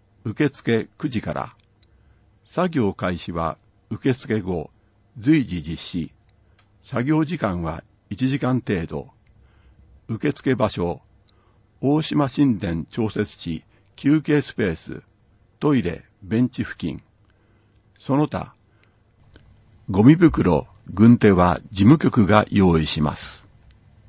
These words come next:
当日、悪天候により中止の場合は、防災無線でお知らせします。駐車場の台数が少ないため、お車でのご来場はお控えください。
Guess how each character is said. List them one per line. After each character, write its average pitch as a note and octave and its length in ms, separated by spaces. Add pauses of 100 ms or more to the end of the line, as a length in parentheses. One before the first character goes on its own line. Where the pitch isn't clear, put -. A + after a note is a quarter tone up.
当 C#3 200
日、 B2 440 (200)
悪 - 240
天 E3+ 260
候 G2 220
に F2 100
よ E2+ 120
り E2+ 300
中 B2 180
止 A#2+ 180
の A2+ 100
場 G2+ 200
合 F#2 80
は、 E2+ 300 (300)
防 C3 180
災 D3 200
無 B2+ 100
線 C#3 220
で B2 100
お F2+ 60
知 - 120
ら G#2+ 80
せ G2 120
し - 100
ま - 120
す。 - 200 (1200)
駐 D#3 220
車 D#3 140
場 C#3+ 160
の C3 120
台 B2+ 220
数 A#2+ 200
が F2+ 140
少 - 220
な G#2 120
い F2 60
た E2 140
め、 E2 240 (580)
お G#2+ 120
車 G#2+ 320
で F#2+ 120
の F2 120
ご F#2 140
来 A2+ 220
場 F#2+ 220
は G2+ 240
お F2 100
控 - 280
え E2+ 40
く - 80
だ D#2+ 120
さ F2 160
い。 - 100